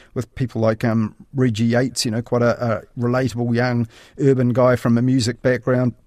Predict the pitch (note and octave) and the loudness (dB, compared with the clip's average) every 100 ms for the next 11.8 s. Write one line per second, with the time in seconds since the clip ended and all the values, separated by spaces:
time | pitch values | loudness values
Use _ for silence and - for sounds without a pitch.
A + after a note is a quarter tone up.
0 | _ _ _ - C3 C3 A#2+ C#3 A#2+ G#2+ | _ _ _ -2 2 2 2 2 0 0
1 | C3 B2 C3 A#2 A2 G#2+ A#2 C3 C#3 B2+ | -2 -2 0 0 0 -2 -2 -2 0 0
2 | A2 A#2 B2+ - B2+ - A2 - B2+ C3 | 0 -4 -4 -6 -10 -12 -8 -4 -4 -4
3 | - - - - - C#3 B2+ B2+ A2 C3 | -8 -12 -16 -16 -4 0 0 0 0 2
4 | C3+ C#3 B2 B2+ A#2 A#2 A#2+ A#2+ A2+ G#2+ | 2 0 0 -2 -2 -4 -4 -2 -2 -2
5 | A#2 A#2 B2+ B2 - A#2+ - A2 B2 B2 | -8 -10 -8 -8 -8 -10 -8 -8 -6 -4
6 | A#2 A#2 A#2+ A#2+ B2 A#2+ A#2+ A#2 C3 A#2+ | -2 0 0 0 0 0 -2 -4 -4 -4
7 | A#2 A2+ - - - - B2+ A2+ - - | -4 -6 -14 -20 -10 -2 2 0 -2 -6
8 | B2+ A#2 E2 - - - B2+ A2+ A2+ A2+ | -2 -2 -2 -10 -20 -10 -4 -2 -4 -6
9 | - _ _ D#3 C3+ - A#2 - B2+ A#2+ | -12 _ _ -2 -2 -2 -2 2 2 2
10 | - C3 C3+ A#2 - B2+ - - B2 B2 | -2 0 0 0 -2 -6 -4 -2 0 0
11 | A#2 - - - B2 A#2 A2+ | -4 -12 -20 -8 -2 0 0